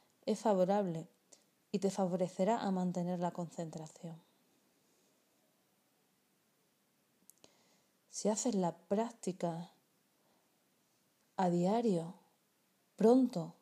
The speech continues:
notarás que los límites van cediendo.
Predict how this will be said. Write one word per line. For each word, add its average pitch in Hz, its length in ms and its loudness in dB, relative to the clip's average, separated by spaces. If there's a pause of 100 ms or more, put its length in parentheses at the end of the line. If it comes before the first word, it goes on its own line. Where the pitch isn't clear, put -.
(160)
notarás 190 680 0 (420)
que 202 120 4
los 185 160 4
límites 208 680 2
van 180 240 -2
cediendo. 170 640 -4